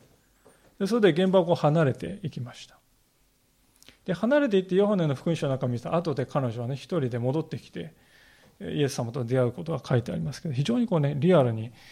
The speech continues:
書いてあるわけですけども。で、現場に残ったのがこの四人の女性たちで、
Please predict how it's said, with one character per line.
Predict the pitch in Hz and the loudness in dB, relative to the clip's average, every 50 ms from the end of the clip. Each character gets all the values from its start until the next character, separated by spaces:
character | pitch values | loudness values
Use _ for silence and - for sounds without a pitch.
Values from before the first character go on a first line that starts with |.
| - - - - - | -20 -20 -20 -6 -2
書 | - 120 | 0 0
い | 110 | 0
て | - 156 | 0 -4
あ | 151 | -4
る | 151 151 | -4 -6
わ | 131 | -6
け | - 160 | -4 -6
で | 139 139 | -6 -6
す | - - | -6 -6
け | - 139 | -4 -2
ど | 131 | 0
も。 | 143 180 247 294 - - - _ _ _ _ _ - - - - | 0 0 0 -2 -4 -12 -20 _ _ _ _ _ -20 -20 -10 -2
で、 | - 180 | 2 2
現 | 160 143 190 240 254 | 4 6 4 6 6
場 | 269 254 | 6 6
に | 247 | 6
残 | 220 208 214 226 247 | 4 4 4 2 2
っ | 240 | 2
た | 202 165 | 0 0
の | 135 113 | -2 -2
が | 127 127 | -6 -6
こ | 165 | -4
の | 156 143 131 | -2 -2 -2
四 | 135 135 147 | -2 -2 0
人 | 180 180 160 | 0 0 0
の | 139 123 117 | -2 -2 -2
女 | 123 131 120 | -4 -4 -2
性 | - 135 120 | -2 -4 -4
た | - 135 | -4 -6
ち | 127 - - | -8 -6 -2
で、 | 151 196 247 254 | -2 -2 -2 -2